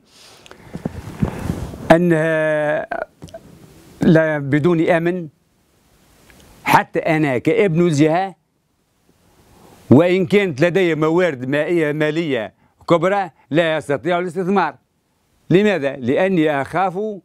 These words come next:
من السرقة أو الخلع وما إلى ذلك. إذن، برنامجي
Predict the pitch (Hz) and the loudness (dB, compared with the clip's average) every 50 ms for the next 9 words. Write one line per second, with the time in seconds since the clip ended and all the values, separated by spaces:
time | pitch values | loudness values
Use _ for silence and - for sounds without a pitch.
0 | _ _ _ _ - 110 123 127 131 127 107 - 131 135 143 165 - - 185 196 | _ _ _ _ -4 0 2 2 2 0 0 -2 -2 -2 -2 -4 -4 -4 -6 -6
1 | 185 - _ - 120 123 123 120 117 101 - 135 160 180 190 180 160 135 123 123 | -6 -8 _ -4 -2 -2 0 -2 -2 -2 -2 -2 0 0 -2 -2 -2 -2 -2 -2
2 | 120 131 165 180 190 196 208 214 196 185 202 170 131 - _ _ _ _ _ _ | -2 -2 -2 0 0 0 0 0 0 0 -2 -2 -4 -8 _ _ _ _ _ _
3 | _ _ _ _ _ _ _ _ _ _ _ _ _ _ _ _ _ _ _ _ | _ _ _ _ _ _ _ _ _ _ _ _ _ _ _ _ _ _ _ _
4 | _ - _ - - - - - - - - - - - - - - 139 151 165 | _ -20 _ -20 -20 -20 -20 -20 -20 -20 -20 -20 -20 -20 -4 2 4 6 6 6
5 | 170 196 170 127 104 95 95 - - - - - - - - - 107 135 139 139 | 4 0 0 -2 -4 -6 -8 -14 -20 -20 -20 -20 -20 -6 0 4 4 4 4 4
6 | 151 180 190 175 156 139 123 123 135 135 135 131 123 113 | 2 2 2 2 2 2 2 2 2 2 2 0 -2 -4